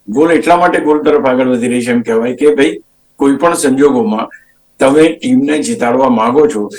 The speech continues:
એવા ઇન્ટેન્શન ધરાવતા તમારી પાસે એક નહીં પણ દસ ખેલાડીઓ છે. And that is why તમારી પાસે શ્રેયસ આયર, વેંકટેશ, નારાયણની વાત કરી, અ, સોલ્ટની વાત કરી કે ત્યાં આગળ આપણે, અ,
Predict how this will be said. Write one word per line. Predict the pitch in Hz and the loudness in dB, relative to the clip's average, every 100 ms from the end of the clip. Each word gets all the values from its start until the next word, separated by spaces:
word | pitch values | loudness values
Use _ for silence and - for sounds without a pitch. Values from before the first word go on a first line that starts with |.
| - - | -18 -6
એવા | 139 147 170 | -4 0 0
ઇન્ટેન્શન | 170 170 131 123 135 135 - 160 | 0 -2 -4 0 0 0 0 -2
ધરાવતા | 135 135 123 127 127 143 | 0 0 0 0 -2 -2
તમારી | - 120 123 | -2 -4 -4
પાસે | 131 123 139 | -4 -6 -6
એક | - 156 156 | -4 -4 -2
નહીં | 160 147 | -4 -2
પણ | 151 | -2
દસ | 123 160 160 - | 0 0 0 -6
ખેલાડીઓ | 117 110 98 104 | -4 -2 -4 -6
છે. | 98 98 _ _ - - | -8 -16 _ _ -20 -6
And | 123 117 | -2 0
that | 131 285 | 0 0
is | 156 113 | -2 -4
why | 92 92 - _ _ - | -4 -6 -10 _ _ -2
તમારી | 120 127 | 0 0
પાસે | 123 123 | 0 -2
શ્રેયસ | - 123 127 120 | -2 -2 -2 -2
આયર, | 120 117 117 | -2 -2 -4
વેંકટેશ, | 107 113 113 117 110 117 110 113 | -4 -6 -4 -6 -4 -4 -4 -4
નારાયણની | 107 117 120 117 | -4 0 0 0
વાત | 113 113 110 | -2 -4 -6
કરી, | - 113 113 110 | -6 -4 -2 -4
અ, | 107 107 98 - - - 107 | -4 -4 -4 -8 -16 -10 -6
સોલ્ટની | 110 - 117 117 120 113 | -4 0 0 0 -2 -4
વાત | 107 107 107 | -2 -6 -4
કરી | 87 107 107 | -4 -2 -4
કે | 113 110 | -4 -4
ત્યાં | 110 110 | -2 -2
આગળ | 113 107 | -2 -2
આપણે, | 104 107 | -4 -4
અ, | 104 95 101 101 | -6 -6 -8 -8